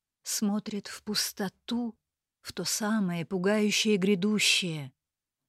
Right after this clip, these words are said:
Губы слегка дрожат, руки теребят смятый платок.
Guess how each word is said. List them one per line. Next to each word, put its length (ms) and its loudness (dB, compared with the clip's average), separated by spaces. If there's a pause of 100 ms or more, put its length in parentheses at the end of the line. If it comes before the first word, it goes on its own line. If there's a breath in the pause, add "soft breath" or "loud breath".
(220)
Губы 320 0
слегка 460 -4
дрожат, 580 -4 (460 soft breath)
руки 480 -2
теребят 500 -2
смятый 480 -2
платок. 680 -8